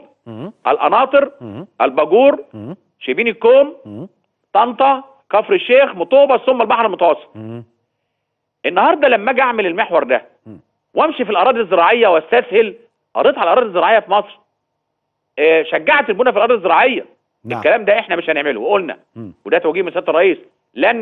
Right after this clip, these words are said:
Speaker 2: نع-، لن نبني تاني على الارض الزراعيه ومش هنعمل طريق تاني على الارض الزراعيه.
Speaker 1: مم.
Speaker 2: طيب انا عندي طريق موجود اوريدي موجود، طب انا عايز اوسعه شويه وعايز اجدده
Speaker 1: مم.
Speaker 2: في،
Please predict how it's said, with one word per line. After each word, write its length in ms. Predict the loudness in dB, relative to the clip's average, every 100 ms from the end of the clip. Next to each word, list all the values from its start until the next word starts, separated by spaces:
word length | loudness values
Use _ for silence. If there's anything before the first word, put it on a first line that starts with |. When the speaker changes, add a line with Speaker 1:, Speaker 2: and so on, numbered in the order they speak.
| -2
Speaker 2:
نع-، 200 | -2 -2 -4
لن 240 | -2 0 0
نبني 200 | 0 0
تاني 180 | 0 2
على 80 | 0
الارض 120 | 0
الزراعيه 460 | -2 0 2 0 -4 _ _ _
ومش 240 | -6 -4
هنعمل 280 | -2 0 -2
طريق 200 | 0 0
تاني 120 | 0
على 100 | 0
الارض 140 | 0 0
الزراعيه. 260 | -2 -2 -8 _
Speaker 1:
مم. 240 | -18 -16 -18 _ _
Speaker 2:
طيب 240 | 0 0 0
انا 120 | -2 0
عندي 240 | 0 -2
طريق 240 | 0 0
موجود 300 | 0 0 0
اوريدي 360 | 0 0 -2 -2
موجود، 560 | -2 0 2 2 0 -10 _ _ _
طب 100 | -4
انا 80 | 0
عايز 180 | 0 2
اوسعه 380 | 2 4 2 2
شويه 380 | 2 2 0 -8 _ _
وعايز 260 | -2 0 2
اجدده 460 | 0 2 2 2 -2 -12 _
Speaker 1:
مم. 80 | -10
Speaker 2:
في، 360 | -4 2 2